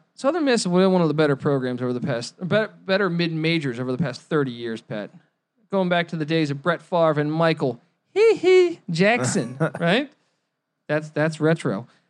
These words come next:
Speaker 1: Uh,
Speaker 2: Yeah.
Speaker 1: Jay Hobson is back for his third year. Went eight and five last, last year. Three straight bowl games for the, for this, uh, university. And, uh, well, they only bring back five offensive starters.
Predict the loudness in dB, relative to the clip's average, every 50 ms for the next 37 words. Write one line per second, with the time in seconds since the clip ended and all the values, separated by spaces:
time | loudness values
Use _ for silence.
0 | _ _ 0 2 4 4 4 4 4 4 4 6 6 6 4 4 2 2 0 0
1 | 0 0 0 2 2 0 0 0 -2 -4 -4 -2 2 2 4 4 4 2 2 2
2 | 2 2 2 0 -2 _ _ _ _ _ _ _ _ _ _ _ _ _ _ _
3 | _ _ _ 0 0 2 2 2 0 -2 -2 0 2 4 4 4 4 2 2 0
4 | 0 -2 -4 -10 -16 -20 _ _ _ _ _ _ -2 0 0 0 0 0 0 0
5 | 0 0 2 2 2 4 4 4 4 2 4 4 4 4 4 4 4 2 2 0
6 | 0 0 0 0 -2 -2 -4 -2 -2 0 0 -2 -2 -2 0 2 2 2 2 2
7 | 2 0 0 2 2 0 0 0 0 0 0 -2 -4 _ _ _ _ _ _ _
8 | _ _ _ _ _ _ _ _ _ _ _ _ _ _ _ 0 2 4 4 6
9 | 4 4 4 4 4 4 4 4 2 0 -2 -8 -6 _ 2 4 4 4 4 2
10 | 0 -2 -4 -8 _ _ _ _ -2 0 2 4 4 4 4 4 2 2 2 0
11 | -2 -4 -2 0 2 4 4 4 4 2 2 2 2 0 -2 -2 -4 -8 -4 0
12 | 0 2 2 0 -2 -6 -12 -18 -20